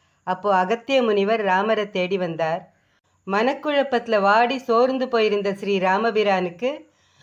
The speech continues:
அவர் ஆதித்ய ஹிருதயம்ங்கிற ஸ்தோத்திரத்தை உபதேசம் பண்ணினார்.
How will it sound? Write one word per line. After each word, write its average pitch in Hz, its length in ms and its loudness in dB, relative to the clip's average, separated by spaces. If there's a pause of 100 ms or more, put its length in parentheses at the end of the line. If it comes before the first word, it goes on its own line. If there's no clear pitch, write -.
(100)
அவர் 202 300 2
ஆதித்ய 240 600 2
ஹிருதயம்ங்கிற 233 720 0 (140)
ஸ்தோத்திரத்தை 214 840 -2 (360)
உபதேசம் 226 580 2
பண்ணினார். 160 540 -6